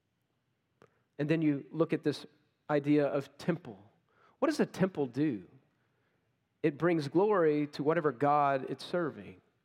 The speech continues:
so that people see this is the temple of X Y Z. And in Ephesus, that was the temple of Diana, who worshiped the god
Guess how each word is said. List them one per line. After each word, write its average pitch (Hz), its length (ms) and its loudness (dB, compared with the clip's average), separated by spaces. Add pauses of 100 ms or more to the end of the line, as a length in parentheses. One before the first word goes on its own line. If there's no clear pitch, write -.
(240)
so 160 140 0
that 147 180 -2
people 170 340 -4
see 143 460 0
this 175 220 -2
is 165 140 -12
the 131 100 -4
temple 135 400 -2
of 131 320 0 (240)
X 131 220 -6
Y 120 180 0
Z. 135 400 -12 (1040)
And 151 120 2
in 127 160 -2
Ephesus, 151 640 -2
that 139 240 2
was 131 400 -2 (1800)
the 117 60 -12
temple 143 340 -2
of 127 140 -2
Diana, 131 560 -2 (300)
who 131 100 -4
worshiped 131 560 -4
the 131 80 -4
god 117 460 -4